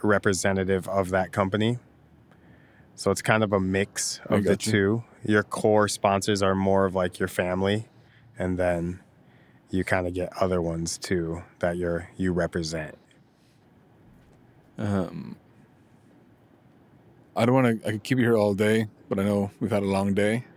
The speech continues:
Speaker 1: I got
Speaker 2: But I'd be
Speaker 1: nothing to
Speaker 2: remiss
Speaker 1: do.
Speaker 2: if I did not bring up
Speaker 1: <laughs>
Speaker 2: the spices.
Speaker 1: The spices, <laughs> hell yes.
Speaker 2: Where did that come from?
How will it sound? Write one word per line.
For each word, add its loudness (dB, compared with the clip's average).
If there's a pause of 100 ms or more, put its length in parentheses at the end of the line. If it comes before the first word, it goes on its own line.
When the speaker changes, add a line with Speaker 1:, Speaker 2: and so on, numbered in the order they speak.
(1300)
Speaker 1:
I -2
got 6
Speaker 2:
But 4
I'd 4
be 6
Speaker 1:
nothing 4
to 6
Speaker 2:
remiss 6
Speaker 1:
do. -10
Speaker 2:
if 0
I 4
did 2
not 2
bring 4
up 4 (560)
Speaker 1:
<laughs> -14
Speaker 2:
the 0
spices. -2 (500)
Speaker 1:
The 4
spices, 2
<laughs> -4
hell 6
yes. -2 (460)
Speaker 2:
Where 4 (200)
did 0
that 0
come 0
from? 0